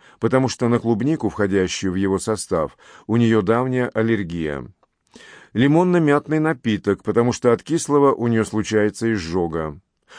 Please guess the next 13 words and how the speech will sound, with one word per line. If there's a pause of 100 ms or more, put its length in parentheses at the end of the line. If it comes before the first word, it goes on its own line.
(140)
Кофе,
потому
что
от
него
поднимается
давление, (400)
а
также
возникают
проблемы
со
сном.